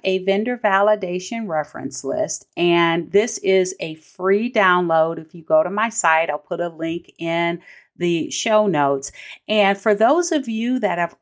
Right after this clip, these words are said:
already downloaded it, you wanna download it again because it's been updated with additional, uh, references and links out to those references.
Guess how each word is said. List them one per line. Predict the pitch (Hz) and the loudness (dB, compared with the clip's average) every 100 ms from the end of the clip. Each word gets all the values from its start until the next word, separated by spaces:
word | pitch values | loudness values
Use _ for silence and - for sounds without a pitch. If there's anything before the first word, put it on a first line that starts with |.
| - | -2
already | 170 185 196 190 180 185 180 | 4 4 4 4 2 2 0
downloaded | 160 160 175 185 190 202 208 | -2 0 0 0 2 2 2
it, | 240 269 - _ _ | -2 -4 -8 _ _
you | 139 135 | -6 -4
wanna | 143 165 190 | 2 2 2
download | 190 185 180 180 185 170 | 2 4 4 4 2 2
it | 170 | -2
again | 156 - 170 190 254 | -6 -2 2 4 2
because | 262 262 277 269 | 0 -4 -6 -4
it's | 262 254 | -4 -6
been | - 254 262 | -2 0 0
updated | - 247 - 190 175 165 165 160 160 | 0 -2 -2 -2 -2 0 -2 -4 -6
with | 170 175 170 165 | -2 0 0 -4
additional, | 170 156 196 202 - 196 185 170 165 - _ | -10 -2 2 2 2 2 2 2 -2 -10 _
uh, | 160 151 151 | -6 -4 -2
references | 165 180 180 175 170 - 160 160 - | 2 2 2 -4 -4 -4 -4 -4 -4
and | 156 156 160 | -4 -4 -2
links | 175 196 175 - - | 2 2 2 -6 -4
out | - 160 - | 0 0 0
to | - | -4
those | 160 156 147 | 0 0 0
references. | 156 151 151 - 131 - - | 0 0 0 -6 -6 -6 -6